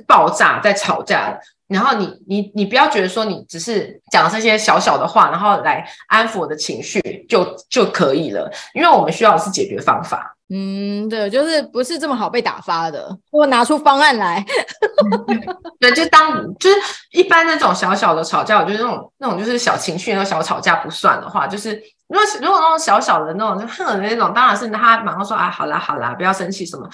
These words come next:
Speaker 1: 那都没事。但是当你是真的就是在压起来吵的时候，就不是那样子嘛，你知道？
Speaker 2: 对，对，对，对，好，好，好，原来是如此，没错。
Speaker 1: <laughs>
Speaker 2: 因为我觉得，就是我觉得的确是这样啦，就是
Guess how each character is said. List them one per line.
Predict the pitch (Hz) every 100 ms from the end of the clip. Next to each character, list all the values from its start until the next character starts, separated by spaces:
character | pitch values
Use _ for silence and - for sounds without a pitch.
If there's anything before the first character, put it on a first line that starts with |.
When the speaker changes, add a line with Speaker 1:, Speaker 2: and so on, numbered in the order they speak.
| -
Speaker 1:
那 | -
都 | 240 240
没 | 190 123
事。 | - 185
但 | 220
是 | 320 294 - -
当 | 285 247
你 |
是 | 208
真 | 226 220 214
的 | 165
就 | 196
是 | 202
在 | 214 208 - - 202
压 | 196 214
起 | 247 202
来 | 156 185
吵 | - - 175 -
的 | -
时 | -
候， | 160 - -
就 | 302
不 | 302
是 | 294
那 | 302
样 | 294 -
子 | -
嘛， | -
你 | 135
知 |
道？ | 143 - 165 _
Speaker 2:
对， | 220 170 160 156
对， |
对， | 147 143
对， | 123 180
好， | 170 175 208
好， | 202 208
好， | 180 139
原 | 185 208
来 | 233
是 | 240
如 | 233 170 170
此， | - - 170
没 | 160 185
错。 | 240 214 175 226
Speaker 1:
<laughs> | 180 302
Speaker 2:
因 |
为 | 381
我 | 269
觉 | 190 208
得， | 226 214 254 392 427 -
就 | 311
是 | 370
我 | 339 226
觉 | 202 220
得 | 240
的 | 226
确 | 214 294 254
是 | 262
这 | 214 220
样 | 180
啦， | 147 151
就 | 240
是 | 311 320